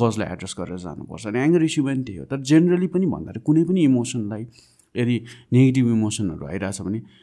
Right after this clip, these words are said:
लाइफस्टाइल चेन्जले पनि केही मात्रामा नेगेटिभ इमोसनलाई चाहिँ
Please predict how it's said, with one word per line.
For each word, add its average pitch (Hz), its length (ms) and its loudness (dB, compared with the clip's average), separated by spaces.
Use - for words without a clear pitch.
लाइफस्टाइल 135 480 2
चेन्जले 117 460 -2
पनि 117 280 -4
केही 131 160 6
मात्रामा 107 420 0
नेगेटिभ 104 400 -2
इमोसनलाई 95 520 -6
चाहिँ 101 200 -12